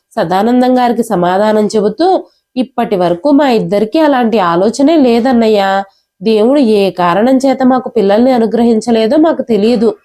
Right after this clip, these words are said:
ఇప్పటికే ఇరుగు పొరుగు వాళ్ళు, బంధువులు చాలాసార్లు ఈ విషయం గురించి మాతో మాట్లాడారు. మేం చాలా ప్రసంగాలే విన్నాము.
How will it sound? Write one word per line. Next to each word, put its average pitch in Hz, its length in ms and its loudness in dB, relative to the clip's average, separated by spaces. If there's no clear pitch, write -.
ఇప్పటికే 220 600 -2
ఇరుగు 202 460 0
పొరుగు 185 260 0
వాళ్ళు, 175 640 2
బంధువులు 196 840 0
చాలాసార్లు 190 680 0
ఈ 277 60 2
విషయం 240 400 -2
గురించి 254 260 0
మాతో 226 380 0
మాట్లాడారు. 214 760 0
మేం 262 160 0
చాలా 170 460 -2
ప్రసంగాలే 208 680 -2
విన్నాము. 233 520 0